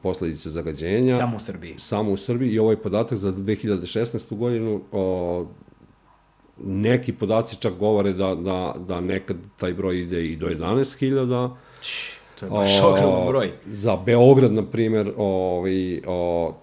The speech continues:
Speaker 1: taj broj za tu dve hiljade šesnaestu godinu, koliko se sećam, je negde oko hiljadu sedamsto ljudi.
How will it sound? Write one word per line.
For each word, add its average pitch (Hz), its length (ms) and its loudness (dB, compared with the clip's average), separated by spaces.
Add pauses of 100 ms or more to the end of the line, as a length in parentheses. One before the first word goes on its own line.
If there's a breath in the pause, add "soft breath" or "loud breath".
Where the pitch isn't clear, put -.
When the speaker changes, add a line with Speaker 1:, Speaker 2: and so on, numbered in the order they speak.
(100)
Speaker 1:
taj 92 180 0
broj 92 480 0
za 87 160 -6
tu - 140 -8
dve 95 120 -2
hiljade 92 240 -4
šesnaestu 92 420 -8
godinu, 92 280 -4
koliko 95 260 -6
se - 140 -12
sećam, 87 320 -6
je 85 60 -6
negde 85 220 -6
oko 85 140 -10
hiljadu 87 340 -6
sedamsto 73 420 -8
ljudi. 67 240 -10